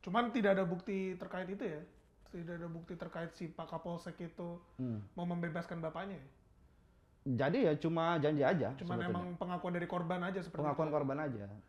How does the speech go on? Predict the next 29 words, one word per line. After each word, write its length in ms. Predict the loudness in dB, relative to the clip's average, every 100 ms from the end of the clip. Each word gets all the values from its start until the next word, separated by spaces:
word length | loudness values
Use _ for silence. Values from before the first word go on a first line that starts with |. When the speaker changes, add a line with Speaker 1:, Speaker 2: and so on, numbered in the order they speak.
| -10
Speaker 2:
Pengakuan 260 | 4 6 6 2
korban. 100 | 4
Speaker 1:
dari 280 | 4 4 2 -2 -4 -2
yang 180 | -2 0 0
dia 160 | 0 2
obrolin 500 | 0 2 2 2 0
di, 100 | 0
apa, 200 | 0 0
di 120 | 0
tempat 260 | -4 -6 -6
parkiran 420 | -4 -6 -4 -6 -4
itu, 200 | -6 -6
habis 240 | -8 -8
itu 180 | -8 -8
sampai 280 | -6 -6 -6
akhirnya 340 | -6 -6 -6
dia 220 | -4 -4 -6 -8 -18 -20 -14
Speaker 2:
Hmm. 120 | -8
Speaker 1:
ke 100 | -6 -6 -4
hotel 320 | -4 6 6 6
lah 120 | 2
ya, 100 | -4
hotel 260 | -6 -4 -6
Speaker 2:
Hmm. 100 | -2
Speaker 1:
itu 100 | -2
Speaker 2:
Hmm. 140 | -2
Speaker 1:
gimana 260 | -4 -2 -4
tuh 140 | -6
proses? 340 | -10 -14 -14